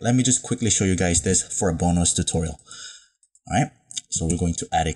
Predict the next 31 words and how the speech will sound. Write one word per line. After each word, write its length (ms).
quick 340
video, 600
Control 400
Shift 440
Q 340
and 240
Control 360
V. 260
That's 200
going 160
to 180
add 220
our 100
layer. 300
First 260
thing 120
I'd 100
like 220
to 80
do 340
is, 460
uh, 80
put 240
the 80
video 280
file 480
and 240
lower 180
down 300
our 140
opacity. 680